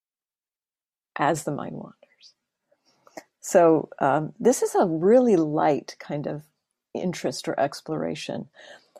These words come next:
Often what, what we, um, we, we do is like, what, what happens when the mindfulness returns? That sometimes is a clue to the kinds of things our mind wanders in. So when we wake up,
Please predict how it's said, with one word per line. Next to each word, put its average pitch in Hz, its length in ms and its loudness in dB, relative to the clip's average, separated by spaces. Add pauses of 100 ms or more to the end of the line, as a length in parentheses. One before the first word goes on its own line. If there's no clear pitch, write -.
(420)
Often 285 420 4
what, 196 320 4
what 190 320 4
we, 180 440 6
um, 165 420 0
we, 180 240 0 (100)
we 190 220 -2
do 226 260 4
is 180 140 2
like, 180 160 0
what, - 240 2
what 302 180 4
happens 339 480 0
when 208 280 2
the 202 100 2
mindfulness 190 600 0
returns? 170 800 -4 (240)
That 233 320 4
sometimes 262 440 -2
is 180 160 2
a 175 60 0
clue 185 760 2
to - 100 -4
the 180 140 -2
kinds 233 440 -2
of 220 120 -2
things 185 320 0
our 180 100 -2
mind 170 240 -6
wanders 160 560 -8
in. - 320 -16 (560)
So 240 160 2
when 254 300 6
we 233 100 6
wake 185 320 4
up, 151 300 -4